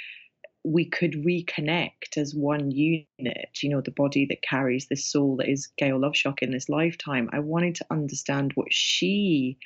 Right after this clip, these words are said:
wanted, not what I thought was best, or that, let's face it, a very, very male-dominated part of medicine,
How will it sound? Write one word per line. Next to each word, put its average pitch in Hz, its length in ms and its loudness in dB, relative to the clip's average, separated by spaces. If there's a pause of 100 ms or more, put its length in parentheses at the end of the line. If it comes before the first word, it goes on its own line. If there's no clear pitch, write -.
(920)
wanted, 156 880 2 (340)
not 165 420 4
what 160 220 2
I 151 360 0 (200)
thought 160 460 2
was 143 200 0
best, 135 520 -4 (160)
or 135 560 2 (440)
that, - 160 0
let's - 280 -4
face 139 360 -4
it, 143 160 -4
a 143 100 -4 (180)
very, 156 540 2
very 139 280 0
male-dominated 131 1300 -2 (160)
part 131 440 0
of 135 160 0
medicine, - 1000 -4